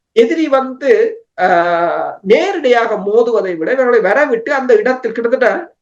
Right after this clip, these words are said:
ஆ-, ஆயிரத்தி ஐந்நூறு கிலோ, மூவாயிரம் கிலோ குண்டுகளை கூட வீசுகிறார்கள்.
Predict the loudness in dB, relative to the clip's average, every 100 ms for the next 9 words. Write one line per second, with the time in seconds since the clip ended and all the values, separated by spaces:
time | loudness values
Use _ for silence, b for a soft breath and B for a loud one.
0 | -4 0 2 2 0 0 -4 0 2 4
1 | 2 0 -2 0 0 2 2 4 2 2
2 | -2 -6 -4 -4 0 2 2 2 0 0
3 | 0 -2 -4 -6 -8 -10